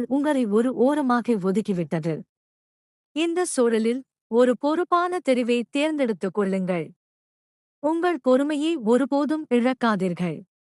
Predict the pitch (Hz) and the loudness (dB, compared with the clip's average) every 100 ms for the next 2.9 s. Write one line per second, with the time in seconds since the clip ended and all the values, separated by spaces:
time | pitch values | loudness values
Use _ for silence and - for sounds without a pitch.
0 | _ 202 220 214 311 320 277 277 - 226 | _ 0 2 2 -2 0 -2 -2 0 2
1 | 254 262 269 254 208 190 - 240 240 247 | 2 2 -2 0 0 0 2 2 2 2
2 | 254 - 196 190 180 170 175 160 | 0 0 0 0 0 0 -2 -2